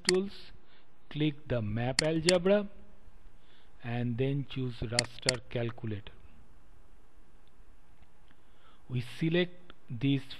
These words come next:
fill them and double click. It will appear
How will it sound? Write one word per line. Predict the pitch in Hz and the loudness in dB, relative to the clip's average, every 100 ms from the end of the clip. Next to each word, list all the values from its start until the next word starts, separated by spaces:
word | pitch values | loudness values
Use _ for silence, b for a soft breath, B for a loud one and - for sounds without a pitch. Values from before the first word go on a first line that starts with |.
| - | 4
fill | 147 151 | 4 6
them | 160 175 185 190 | 6 6 6 2
and | - 131 127 117 | 2 2 4 4
double | 120 117 143 147 | 4 4 4 4
click. | 170 185 - - - - - - | 6 6 4 -8 -8 -8 -8 -6
It | 120 131 | -2 2
will | 131 | 2
appear | 123 127 147 151 156 160 | 2 2 2 6 6 4